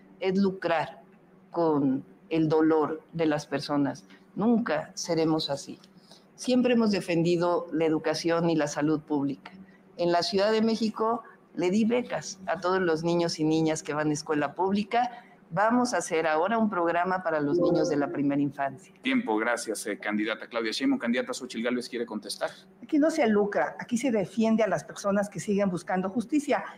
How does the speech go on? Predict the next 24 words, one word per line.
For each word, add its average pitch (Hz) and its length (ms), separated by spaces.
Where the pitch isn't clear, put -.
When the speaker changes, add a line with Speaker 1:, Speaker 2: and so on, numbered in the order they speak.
Speaker 3:
Y 262 80
bueno, 294 500
tú 262 100
te 269 100
defines 240 440
como 214 180
científica, 233 1000
pero 202 200
te 208 100
olvidaste 202 480
en 202 40
la 190 120
pandemia. 185 640
Le 202 220
diste 277 600
un 254 220
medicamento 196 800
para 175 300
piojos 220 540
a 196 120
los 196 140
pacientes 208 500
de 196 120
covid 190 320